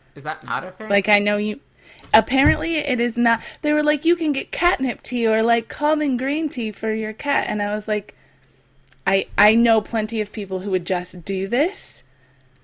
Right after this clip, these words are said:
Speaker 2: Uh, but yeah, apparently it was April Fool-, April Fool's joke.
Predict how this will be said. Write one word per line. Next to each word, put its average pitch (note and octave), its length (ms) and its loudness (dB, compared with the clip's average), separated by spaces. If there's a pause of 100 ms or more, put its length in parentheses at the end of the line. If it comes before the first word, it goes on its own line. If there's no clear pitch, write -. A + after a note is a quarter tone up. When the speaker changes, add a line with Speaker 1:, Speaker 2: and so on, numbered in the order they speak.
(160)
Speaker 2:
Uh, F#3+ 300 0
but G#3+ 200 0
yeah, C4 200 4
apparently A#3+ 380 -2
it A#3+ 40 -2
was A3 140 -2
April F#3+ 300 -2
Fool-, F#3+ 340 -4 (120)
April A3 240 -2
Fool's G3 380 -4
joke. F3 440 -4